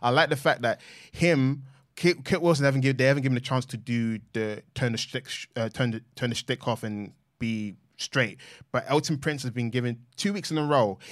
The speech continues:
He went bar for bar with Sammy when he talked about Sammy's hair. He can be very cutting on a, as a,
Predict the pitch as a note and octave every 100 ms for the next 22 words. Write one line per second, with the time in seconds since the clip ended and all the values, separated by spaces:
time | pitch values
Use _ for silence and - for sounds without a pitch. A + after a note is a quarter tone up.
0 | - B2+ C3+ C#3 C3+ C#3+ C#3 B2+ C3+ B2
1 | C3+ B2+ - C3 B2 A2+ A2+ A2+ C3+ A#2+
2 | C3+ A#2+ A#2 G2+ C3+ B2+ G#2 - - -
3 | - C#3 E3+ G3 E3+ - D#3+ D3+ D#3 D#3+
4 | C3 E3 E3+ E3+ - B3 - D3 C3 B2+
5 | A#2 C3 C3 B2+